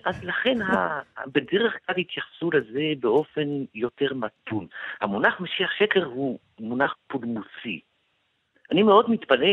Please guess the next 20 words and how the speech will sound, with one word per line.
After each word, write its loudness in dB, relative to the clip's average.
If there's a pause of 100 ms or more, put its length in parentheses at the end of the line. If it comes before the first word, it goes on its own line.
(120)
היום 2
שאנשים -6
חילונים 0 (580)
משתמשים -2
בו, 4 (440)
הרי 0
זה -2
מושג 0
מאוד 2
אורתודוקסי. -2 (1080)
הוא 2
אפילו -2 (500)
במובן -2
מסוים -4
מושג -4
נוצרי. -4 (760)
כל 4
משיח -2
הוא -6
שקר, -4